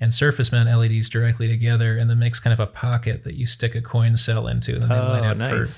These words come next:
Speaker 1: for twenty-four
Speaker 2: Yeah.
Speaker 1: hours or something.
Speaker 2: Yeah, yeah, yeah. Yeah, that's cool.
Speaker 1: Um,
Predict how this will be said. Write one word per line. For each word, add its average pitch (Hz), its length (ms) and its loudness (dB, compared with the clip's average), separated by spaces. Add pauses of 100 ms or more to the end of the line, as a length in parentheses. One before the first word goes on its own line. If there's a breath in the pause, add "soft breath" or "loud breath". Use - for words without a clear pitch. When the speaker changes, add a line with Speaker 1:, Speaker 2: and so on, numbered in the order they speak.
(100)
Speaker 1:
for - 100 -20
twenty-four 117 420 -2
Speaker 2:
Yeah. 107 180 -2
Speaker 1:
hours 117 140 -2
or - 100 -8
something. - 340 -8 (140)
Speaker 2:
Yeah, 104 120 -8
yeah, 101 180 -6
yeah. 104 220 -6 (240)
Yeah, 104 80 -8
that's 98 200 -8
cool. 117 160 2
Speaker 1:
Um, 123 160 0